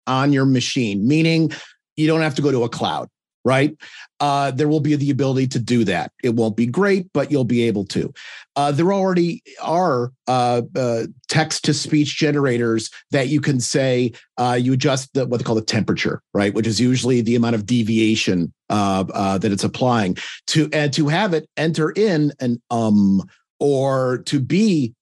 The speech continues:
uh, to have more inflection. So that's already there. What I'm looking forward, uh, to is, uh, and I'm sure you've done this with speed ramps with video, right? You're changing at what point it goes faster, goes slower. You'll have that point inside your timeline to be able to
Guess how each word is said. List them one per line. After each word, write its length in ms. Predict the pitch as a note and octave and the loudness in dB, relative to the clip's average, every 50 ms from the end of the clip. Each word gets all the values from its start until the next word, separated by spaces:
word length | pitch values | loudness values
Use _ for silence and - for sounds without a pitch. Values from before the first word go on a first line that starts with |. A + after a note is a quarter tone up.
| - | -4
uh, 140 | B2 B2+ A#2 | -2 -2 -2
to 120 | G2+ - D#3+ | 0 0 0
have 180 | F3 F#3+ F3 | 2 2 2
more 140 | D#3 C#3 B2 | 2 2 2
inflection. 600 | G#2+ G#2+ - - G#2 D2+ C2+ - - - - - _ - - - - - - | 0 -2 -2 -2 -2 -2 -4 -4 -6 -6 -6 -8 _ -20 -20 -20 -20 -18 -10
So 180 | - - E3 D3 | -4 -2 -2 0
that's 320 | C3 E3+ F#3+ A3+ A3+ - | 0 0 0 0 0 0
already 300 | B3+ F3 D3 C#3 B2 B2 | 0 0 0 0 0 0
there. 340 | B2 C3+ C#3 B2+ F2 B1 - - - - _ _ _ | 0 0 -2 -2 -4 -6 -10 -16 -20 -20 _ _ _
What 220 | - A2+ C#3+ D#3+ D#3 | -4 -2 0 0 2
I'm 220 | D#3 F3+ G3 G#3 | 2 2 2 2
looking 280 | G3 F3+ - D3+ C#3+ C3 | 2 2 0 0 0 -2
forward, 380 | C3 - C3 B2+ A2+ A2+ A2+ G#2+ - - A2+ | -2 0 0 0 0 0 -2 -6 -6 -4 -2
uh, 160 | A#2 A2+ A2+ A2 | -2 -2 -2 -2
to 360 | - C3+ B2 A#2 A#2+ A#2+ - - | 0 2 2 4 2 2 0 0
is, 520 | C3+ C3 B2 B2 A#2+ A#2 A#2 A2 - - - - | 0 2 2 2 0 0 -2 -2 -6 -8 -6 -4
uh, 200 | B2+ B2 A#2+ A2+ | -2 -2 -2 0
and 100 | B2+ C3+ | 0 0
I'm 60 | B2+ | 0
sure 160 | C3 - E3 | 0 2 2
you've 140 | D#3+ D3+ C#3 | 2 2 2
done 180 | B2+ D#3 C#3+ D3 | 0 0 2 2
this 200 | D3 C3+ C3+ - | 0 -2 -2 -4
with 100 | B2+ - | -6 -6
speed 340 | - - - F3+ G#3 F3 C3+ | -4 -2 0 2 2 2 2
ramps 400 | A#2+ A#2 A2 A2 A2+ - - - | 2 0 0 0 -2 -4 -4 -4
with 100 | A2 G#2 | -4 0
video, 500 | A#2 A3 C4+ A3 C3+ G2 F2 E2 F#2+ - - - - - | 0 2 2 4 2 2 0 -2 -4 -8 -10 -14 -8 -4
right? 300 | - C3+ C#3 D3+ E3+ E3 | -2 0 0 0 0 0
You're 160 | C#3+ C#3+ D#3+ E3+ | 0 0 0 0
changing 480 | E3 - F#3 F3 F#3+ G3 E3 E3 D3+ | 0 0 0 2 2 2 2 2 0
at 140 | D3 B2 A#2 | 0 -2 -2
what 220 | C3+ C#3 C#3 - | -4 -4 -4 -6
point 260 | - - F3+ F3+ E3 D#3 | -4 -2 0 0 0 0
it 60 | B2+ | 0
goes 200 | C3 A2 G#2 - | -2 -2 -2 -2
faster, 540 | - E3+ F3+ F3+ E3+ F3 - - F#3 F3 D3+ | -2 -2 0 0 0 0 0 0 0 0 0
goes 260 | C3 A#2+ A2 G#2 - | -2 -2 -2 -4 -4
slower. 480 | - - F3+ F3+ E3+ E3+ E3+ E3+ E3 - - - - - _ - | -2 0 0 2 2 2 2 0 -2 -4 -10 -20 -20 -20 _ -6
You'll 280 | - C#3+ F3 F#3+ F#3 | -2 0 2 2 2
have 240 | F3+ E3+ D#3+ D3 C3 | 2 2 0 0 0
that 260 | D3+ D3 D3 - - | -2 -2 -2 -4 -6
point 340 | - - - D3 C#3+ C#3 C3+ C3+ | -8 -4 -2 -2 -2 -2 -2 0
inside 400 | D3+ D3 C#3+ C3+ - C3+ C3 B2 | 0 0 2 2 0 0 0 0
your 120 | A#2+ A#2 | 0 -2
timeline 640 | - - D#3 D#3 D#3 D3 C#3 C3 A#2+ A#2+ B2 A#2+ - | -2 -2 0 2 2 2 2 2 0 0 0 -2 -2
to 100 | - G#2+ | -2 0
be 140 | A2 B2 B2+ | 0 2 2
able 180 | A#2+ A#2 A#2+ A2+ | 2 0 0 -2
to 360 | - - A#2+ A#2+ A#2+ A2+ | 0 2 2 2 2 2